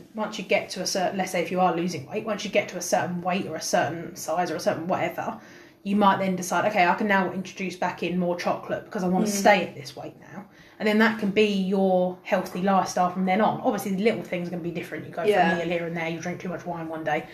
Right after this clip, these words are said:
Speaker 1: you know, whatever. But in terms of it'll be more sustainable, you can't sustain on
Speaker 2: Yeah.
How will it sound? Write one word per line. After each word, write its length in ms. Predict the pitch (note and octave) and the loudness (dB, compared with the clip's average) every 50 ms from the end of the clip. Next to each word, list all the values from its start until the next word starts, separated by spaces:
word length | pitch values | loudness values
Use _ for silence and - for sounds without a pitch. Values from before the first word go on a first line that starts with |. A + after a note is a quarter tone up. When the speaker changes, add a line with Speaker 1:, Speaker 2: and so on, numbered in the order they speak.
| - - - - - | -20 -20 -20 -16 -6
Speaker 1:
you 100 | - G#3 | -2 0
know, 140 | F#3+ F3 E3 | 0 2 2
whatever. 420 | F3 F#3+ F3 - E3+ - - - - - - - - _ _ | 2 2 0 0 -2 -6 -8 -8 -10 -10 -16 -20 -20 _ _
But 300 | - G3 F#3 F#3 - - - - - _ _ _ _ _ _ _ _ _ _ _ | 4 4 4 4 2 -2 -10 -18 -20 _ _ _ _ _ _ _ _ _ _ _
in 100 | - G#3+ | -12 -6
terms 280 | F#3+ - G#3+ G3+ F#3+ F3+ | 0 4 4 4 4 2
of 80 | F3+ F#3+ | 0 0
it'll 120 | G3 F3+ | -2 0
be 60 | F#3+ | 0
more 220 | F#3+ G3 F#3+ F3 F3 | 0 2 0 0 -2
sustainable, 580 | - F3+ - - G#3+ G3 F#3 F3+ - - D3+ | -4 -4 0 2 4 4 4 2 -2 -4 -4
you 100 | E3+ G3+ G3+ | -4 -4 0
can't 300 | - A3 - C#4+ - - | 2 2 2 2 0 -6
sustain 720 | - - F#3 - - G#3 G3 F#3 F3 E3 E3 D#3+ D#3+ D#3 - | -10 -10 -10 -4 0 2 4 4 4 2 -2 -8 -10 -8 -6
on 240 | F3 F3 D#3+ E3 A3 | -4 -4 -2 -2 0
Speaker 2:
Yeah. 340 | G#3 G3 F#3 F3+ F#3 F#3 | 2 2 4 4 4 4